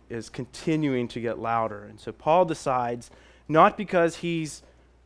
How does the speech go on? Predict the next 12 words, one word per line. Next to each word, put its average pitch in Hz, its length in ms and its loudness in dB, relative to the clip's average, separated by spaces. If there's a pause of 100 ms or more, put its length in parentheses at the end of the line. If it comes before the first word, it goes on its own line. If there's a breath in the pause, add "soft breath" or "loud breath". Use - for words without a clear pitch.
(140)
not 147 340 2
sure 185 260 4
of 160 80 6
his 143 160 -2
gospel, 131 560 0
not 160 180 0
because 160 280 0
he 143 160 -8
thinks 156 300 -2
he 151 100 -4
needs 139 260 -4
correction, 131 720 -4